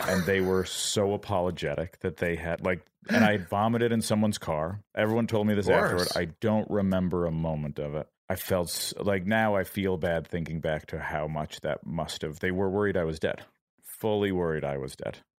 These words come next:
Speaker 1: Bringing a dead body
Speaker 2: And
Speaker 1: to,
Speaker 2: 'cause you really
Speaker 1: to the,
Speaker 2: never
Speaker 1: to
Speaker 2: drank
Speaker 1: my mother.
Speaker 2: that much before then.
Speaker 1: Not like that.
Speaker 2: Obviously.
Speaker 1: And I w-, haven't gotten blacked out drunk, uh, many times in my life.
Speaker 2: So you have blacked out after that?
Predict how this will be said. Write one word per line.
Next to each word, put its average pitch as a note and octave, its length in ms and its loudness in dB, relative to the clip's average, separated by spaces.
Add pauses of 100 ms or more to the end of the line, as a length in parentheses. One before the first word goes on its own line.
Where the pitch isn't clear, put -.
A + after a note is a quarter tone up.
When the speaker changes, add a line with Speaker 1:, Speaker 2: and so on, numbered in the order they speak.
Speaker 1:
Bringing F#2 320 0
a E2+ 40 2
dead D#2+ 280 -2
body D2+ 300 -2
Speaker 2:
And B2+ 120 0
Speaker 1:
to, E3 80 0
Speaker 2:
'cause D#3 80 2
you D#3 80 0
really C#3+ 140 2
Speaker 1:
to C3+ 60 4
the, - 60 6
Speaker 2:
never A#2+ 120 2
Speaker 1:
to G#2 40 -6
Speaker 2:
drank G2+ 240 4
Speaker 1:
my F2 80 0
mother. D2+ 240 -2
Speaker 2:
that F2 160 0
much F2 220 0
before E2 240 -4
then. C#2+ 340 -6
Speaker 1:
Not G#2+ 220 2
like F2+ 160 0
that. F2 280 0
Speaker 2:
Obviously. E2+ 680 -2 (120)
Speaker 1:
And G2 340 -2 (140)
I A#2 120 -2
w-, D3+ 260 -4
haven't E3+ 340 0
gotten G#2 400 -2
blacked F2+ 400 -2
out F2 260 0
drunk, E2 360 -4 (120)
uh, E2 140 -4 (140)
many E2 400 -2
times C2+ 320 -10
in - 80 -12
my G1+ 80 -10
life. - 80 -10
Speaker 2:
So D3+ 120 0
you C3+ 120 2
have B2 240 2
blacked G2 240 0
out E2+ 160 2
after D#2 260 -2
that? A#1+ 240 -10